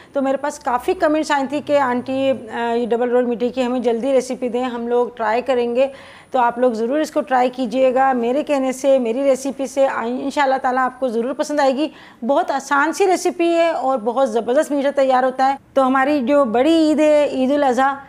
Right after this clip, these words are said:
इस पे आप ज़रूर ट्राई कीजिएगा। इंशाल्लाह आपको, आपके मेहमानों को, आपके घर वालों को ज़रूर पसंद आएगी। और माशाल्लाह, माशाल्लाह, अभी आज ईद उल, ईद उल अज़हा का चाँद नज़र आ गया है। आप सबको बहुत मुबारक हो। ये हमारी, अ, जो है सबसे बड़ी ईद होती है।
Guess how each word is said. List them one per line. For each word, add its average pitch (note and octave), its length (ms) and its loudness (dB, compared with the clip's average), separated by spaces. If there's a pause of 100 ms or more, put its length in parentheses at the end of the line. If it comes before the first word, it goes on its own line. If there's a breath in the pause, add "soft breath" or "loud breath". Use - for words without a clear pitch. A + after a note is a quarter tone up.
(180 loud breath)
इस C4 120 -8
पे C#4 100 0
आप C4 160 2
ज़रूर A#3 260 -2
ट्राई C4+ 260 2
कीजिएगा। C4+ 480 0
इंशाल्लाह B3+ 440 0
आपको, B3+ 500 0
आपके B3+ 300 -2
मेहमानों A#3+ 420 0
को, B3 160 0
आपके A#3+ 260 0
घर A3+ 140 0
वालों A3+ 220 0
को B3+ 140 0
ज़रूर A3 240 -2
पसंद C#4+ 300 -2
आएगी। C4+ 340 2 (340 loud breath)
और C4+ 120 2
माशाल्लाह, C#4 400 0
माशाल्लाह, D4+ 500 2
अभी C4+ 480 -2 (340)
आज C4 280 0
ईद C#4+ 400 2
उल, C4+ 260 0 (1080 loud breath)
ईद C4+ 160 2
उल E4 80 4
अज़हा D4 220 2
का D#4 100 0
चाँद C4 320 0
नज़र B3+ 200 0
आ A#3+ 140 2
गया C4+ 220 4
है। C4+ 140 4
आप A#3 240 0
सबको C4 400 -6
बहुत A#3+ 300 -4
मुबारक A3+ 480 0
हो। A#3+ 140 2
ये A#3+ 140 -2
हमारी, A3+ 480 -2
अ, - 560 -6
जो A3 140 0
है A#3+ 80 0
सबसे A#3+ 260 -6
बड़ी A3 360 0
ईद B3 100 0
होती A#3+ 280 -2
है। B3+ 140 2